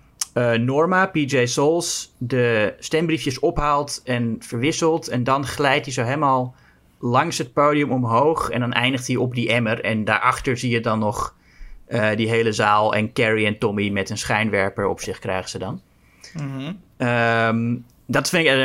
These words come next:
Speaker 1: heel mooi virtueus shot. En dan, dan zit je al meteen van, "Oké, nu, nu gaat het nog naar een volgend niveau." Het was al een behoorlijk,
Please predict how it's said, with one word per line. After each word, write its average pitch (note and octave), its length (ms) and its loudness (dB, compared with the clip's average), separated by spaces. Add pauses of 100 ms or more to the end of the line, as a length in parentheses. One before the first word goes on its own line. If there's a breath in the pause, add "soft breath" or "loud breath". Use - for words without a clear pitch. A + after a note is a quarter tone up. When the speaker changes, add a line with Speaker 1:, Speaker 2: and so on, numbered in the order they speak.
Speaker 1:
heel B2+ 240 2
mooi C#3 280 2
virtueus B2+ 540 2
shot. B2+ 300 0
En A2 140 0
dan, A#2 240 0
dan B2 160 2
zit D3 240 0
je D#3 80 4
al B2+ 140 4
meteen B2+ 300 0
van, A#2 180 0
"Oké, B2 180 0
nu, G2+ 360 0
nu A#2+ 180 -2
gaat B2 260 2
het B2+ 140 -4
nog C3 200 -4
naar A#2+ 220 2
een A#2 140 -2
volgend D3 440 -2
niveau." A#2 400 2
Het B2+ 100 -2
was A#2+ 220 0
al C3+ 120 2
een B2 100 0
behoorlijk, A#2 500 0